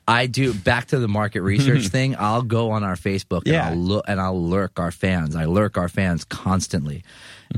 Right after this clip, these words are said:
Speaker 1: and I wanna, I look at who else they like. You know, I go on their
Speaker 2: Right.
Speaker 1: Facebook pages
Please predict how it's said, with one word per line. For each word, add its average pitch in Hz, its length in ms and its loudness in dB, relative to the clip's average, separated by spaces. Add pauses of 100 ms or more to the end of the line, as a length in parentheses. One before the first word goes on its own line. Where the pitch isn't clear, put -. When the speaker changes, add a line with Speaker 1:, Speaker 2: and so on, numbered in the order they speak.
(100)
Speaker 1:
and 90 400 0 (100)
I 98 120 0
wanna, 95 480 2
I 95 140 0
look 98 320 2
at - 120 -4
who 98 240 0
else 95 240 -2
they 87 220 0
like. 82 400 -4 (160)
You 95 100 0
know, 85 180 2
I 90 120 2
go 90 260 2
on 92 140 2
their 90 80 2
Speaker 2:
Right. 127 200 2
Speaker 1:
Facebook 107 240 -4
pages 87 540 0